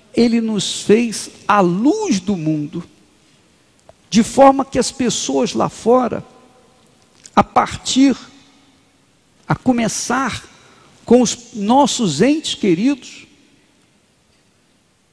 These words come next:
tem que ver Jesus em nós, tem que ver essa beleza em nós. Tem que ver a beleza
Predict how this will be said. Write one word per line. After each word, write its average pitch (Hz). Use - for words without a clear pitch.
tem 226
que 214
ver 170
Jesus 147
em 151
nós, 135
tem 185
que -
ver 165
essa 175
beleza 156
em 143
nós. -
Tem 156
que 147
ver 143
a 139
beleza 135